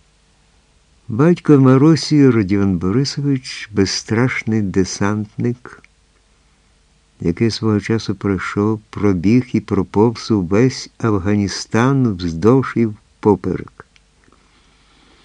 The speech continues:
На початку двотисячних, дослужившись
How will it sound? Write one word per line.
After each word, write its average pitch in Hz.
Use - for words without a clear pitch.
На 95
початку 127
двотисячних, 104
дослужившись 98